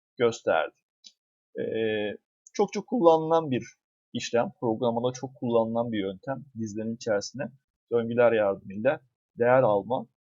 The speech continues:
ve bu değerleri daha sonra ekranda veya başka bir yerde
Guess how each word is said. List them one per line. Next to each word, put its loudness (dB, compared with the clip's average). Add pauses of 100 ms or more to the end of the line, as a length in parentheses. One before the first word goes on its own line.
(160)
ve 0 (100)
bu -2
değerleri 4
daha 4
sonra -4
ekranda -2 (320)
veya 4
başka 2
bir -4
yerde -4